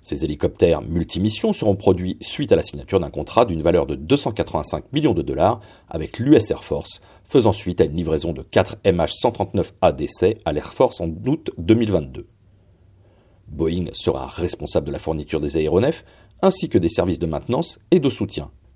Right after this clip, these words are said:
Le Grey Wolf de Boeing est basé sur l'hélicoptère commercial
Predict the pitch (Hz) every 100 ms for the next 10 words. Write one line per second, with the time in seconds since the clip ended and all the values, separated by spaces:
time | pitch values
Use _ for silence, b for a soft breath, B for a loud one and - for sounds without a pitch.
0 | - 85 90 107 147 196 - - 101 165
1 | 160 214 175 127 151 175 139 135 143 151
2 | 156 147 120 107 - 190